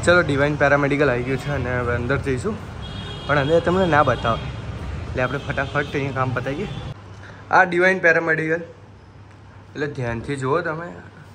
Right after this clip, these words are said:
તમે સોચ, વિચારતા હશો હંમેશા કે સારું medical માટે જવું ક્યાં, અને એમાં પાછું nursing કરવું પણ confusion હોય કે મારે nursing કરવું છે, કંઈક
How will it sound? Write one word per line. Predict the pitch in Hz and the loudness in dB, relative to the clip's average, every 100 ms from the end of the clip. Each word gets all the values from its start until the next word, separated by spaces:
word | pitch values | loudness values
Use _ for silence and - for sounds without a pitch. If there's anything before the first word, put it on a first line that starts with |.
| - - - - - - - | -20 -20 -20 -20 -20 -14 -8
તમે | 120 131 131 | -6 -6 -6
સોચ, | 120 120 - 127 120 | -8 -8 -12 -8 -8
વિચારતા | 120 135 135 135 | -2 0 0 -4
હશો | 123 147 | -4 -6
હંમેશા | 120 131 139 170 - | -6 -8 -8 -12 -8
કે | 139 | -4
સારું | 123 131 113 | -2 -2 -2
medical | 110 123 135 127 | -4 -4 -2 -2
માટે | 127 | -4
જવું | 123 117 123 131 | -4 -4 -4 -6
ક્યાં, | 147 - - - | -8 -10 -18 -8
અને | 127 123 | -2 0
એમાં | 131 139 | 2 2
પાછું | 135 143 131 120 | 0 0 2 2
nursing | 117 - 151 156 151 151 143 127 - - | 2 0 2 4 2 0 -4 -8 -12 2
કરવું | 143 147 170 151 | 6 6 2 0
પણ | 143 139 | 2 2
confusion | 127 139 135 135 120 | 2 0 2 2 2
હોય | 101 104 | -4 -6
કે | |
મારે | 120 127 131 | -4 -2 0
nursing | 123 117 143 135 | -2 -2 -6 -2
કરવું | 127 135 135 | -2 0 -2
છે, | 135 127 - - - | -4 -6 -10 -18 -6
કંઈક | 131 127 | -6 -6